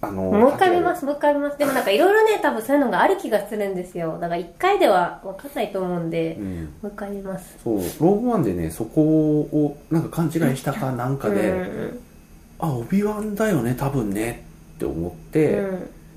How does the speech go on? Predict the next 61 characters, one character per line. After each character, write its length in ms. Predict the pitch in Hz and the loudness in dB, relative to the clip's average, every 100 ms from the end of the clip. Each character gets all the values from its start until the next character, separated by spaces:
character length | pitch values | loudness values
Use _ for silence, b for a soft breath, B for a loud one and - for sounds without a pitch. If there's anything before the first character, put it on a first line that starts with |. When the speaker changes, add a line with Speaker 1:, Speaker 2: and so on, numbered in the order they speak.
| - - - - - - - - - | -20 -20 -20 -20 -20 -20 -20 -20 -14
Speaker 1:
オ 80 | 110 | -6
ビ 120 | 139 | -2
ワ 60 | 151 | -2
ン 80 | 151 | -2
が 60 | |
最 140 | 147 120 | -2 -2
後 120 | 87 | -2
駆 180 | - - | -4 -12
け 80 | |
つ 100 | - | -12
け 100 | - | -10
て 100 | 123 | -8
く 140 | 113 117 | -8 -8
れ 80 | 110 | -6
た 120 | 107 | -6
ら 240 | 76 71 - - - - - - - - - - - - | -8 -8 -14 -20 -20 -20 -20 -20 -20 -20 -20 -20 -18 -4
い 140 | 92 | -2
い 40 | |
な 280 | 85 - - | 0 -2 -8
っ 40 | - - - | -12 -16 -20
て。 80 | |
Speaker 2:
い 40 | - - - - - - - - - - - - - - - | -20 -20 -20 -20 -20 -20 -20 -20 -20 -20 -20 -20 -20 -20 -18
や、 180 | - - - - - - - - - - - 269 | -14 -14 -16 -20 -20 -20 -20 -20 -20 -20 -20 -14
で 80 | 214 | -8
も、 260 | 208 196 196 - - - - | -6 -6 -8 -18 -20 -20 -18
そ 180 | - - | -12 -6
う 20 | |
す 100 | 233 | -2
る 60 | 247 | 2
と 60 | 208 | 4
四 220 | 240 254 | 6 6
に 120 | 214 | 6
繋 220 | 214 208 | 4 4
が 100 | 208 | 6
ら 100 | 214 | 4
な 100 | 220 | 4
く 100 | 220 | 4
な 120 | 226 | 2
っ 80 | 226 | 2
ち 100 | - | -2
ゃ 60 | 175 | -2
う 20 | |
か 140 | 175 | -2
ら。 200 | 165 160 247 | -4 -4 0
Speaker 1:
四 80 | |
に 60 | 180 | 0
繋 180 | - 110 | 2 0
が 100 | 131 | 2
ん 80 | 147 | 0
な 100 | 175 | -2
い？ 40 | - - - - | -6 -20 -20 -20
Speaker 2:
繋 240 | - 208 214 | -10 -2 2
が 120 | 220 | 4
ん 120 | 220 | 6
な 100 | 214 | 6
い 100 | 214 | 4
と 60 | 190 | 0
思 100 | 170 | -2
い 40 | |
ま 160 | 165 165 | -2 -4
す。 180 | - | -10